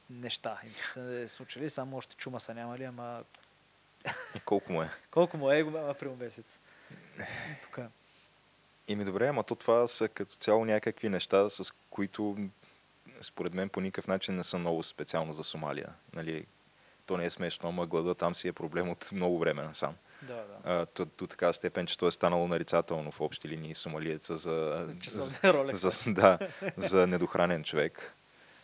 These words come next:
Speaker 2: И, както казах, а, влияние върху останалата част от света, значи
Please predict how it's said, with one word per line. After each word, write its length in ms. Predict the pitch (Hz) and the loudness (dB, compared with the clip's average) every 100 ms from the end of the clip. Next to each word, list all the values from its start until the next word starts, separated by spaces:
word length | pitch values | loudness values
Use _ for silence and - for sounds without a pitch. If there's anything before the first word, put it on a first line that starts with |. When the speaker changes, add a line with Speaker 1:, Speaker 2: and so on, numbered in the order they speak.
| - - - | -20 -16 -4
Speaker 2:
И, 500 | 95 95 95 95 95 98 98 - _ _ _ _ _ _ _ - | 0 4 6 6 4 0 -16 -20 _ _ _ _ _ _ _ -2
както 280 | - 110 - | 4 4 4
казах, 580 | - 101 107 117 - - | 4 6 6 4 2 4
а, 220 | 104 98 | 6 8
влияние 380 | 92 92 98 110 | 6 6 6 6
върху 260 | 95 87 90 | 4 4 -2
останалата 500 | - 98 98 85 85 | 2 6 6 6 2
част 300 | - 92 - | 2 2 -2
от 60 | |
света, 360 | - 76 - 101 | -8 -4 2 2
значи 380 | 95 92 - | 2 -2 -2